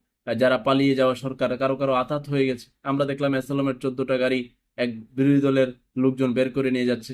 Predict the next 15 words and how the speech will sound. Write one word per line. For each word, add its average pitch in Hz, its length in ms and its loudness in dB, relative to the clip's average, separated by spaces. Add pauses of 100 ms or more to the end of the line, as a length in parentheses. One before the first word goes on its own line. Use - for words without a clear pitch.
(360)
এবং 143 160 0
মানুষ 139 300 -2
পোস্ট 151 280 -6
করছেন 135 320 -2 (140)
নৌকা 131 300 0
থেমে, 131 260 -2 (200)
নৌকা 131 300 -2
থেকে 143 260 -4
নেমে 127 220 0
তারা 120 200 0 (360)
ধান 120 260 -4
খেতে 131 220 -4
প্রবেশ 123 340 -4
করেছে 127 320 -6
এসএলএম, 120 440 -2